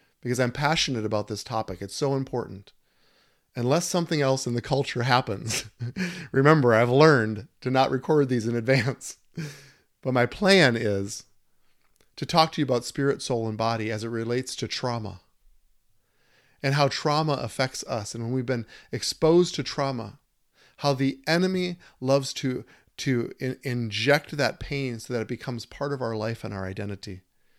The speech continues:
If you know somebody that would benefit from that healing, then this next podcast will really help them. Share this with them first,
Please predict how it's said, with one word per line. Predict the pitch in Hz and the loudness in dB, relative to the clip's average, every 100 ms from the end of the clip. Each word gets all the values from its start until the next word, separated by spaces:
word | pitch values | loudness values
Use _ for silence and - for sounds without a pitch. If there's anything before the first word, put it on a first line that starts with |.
| _ _ _ _ - | _ _ _ _ -6
If | 127 | -2
you | 151 170 | 2 2
know | 165 175 | 2 2
somebody | - 147 123 113 | 0 0 2 2
that | 113 117 | 0 0
would | 110 | -2
benefit | 123 131 131 117 - | -2 -2 -2 -6 -8
from | - 117 113 | -8 -4 -2
that | 110 - | -4 -4
healing, | 143 135 113 87 87 - _ _ _ _ _ _ _ _ _ _ - | -4 -2 -2 -8 -14 -20 _ _ _ _ _ _ _ _ _ _ -6
then | 120 | -2
this | 131 - | -2 -4
next | - 131 139 - | -4 0 0 -2
podcast | - 113 104 110 92 - - | -2 -2 -2 -6 -6 -8 -6
will | 107 | -4
really | 113 120 113 | -2 -2 -4
help | 107 110 - | -4 -8 -8
them. | 92 90 92 _ - _ | -14 -14 -18 _ -20 _
Share | - 147 151 | 0 4 4
this | 143 139 | 4 -2
with | 135 120 | -4 -4
them | 117 110 | -4 -6
first, | 107 127 113 104 - | -6 -2 -2 -4 -16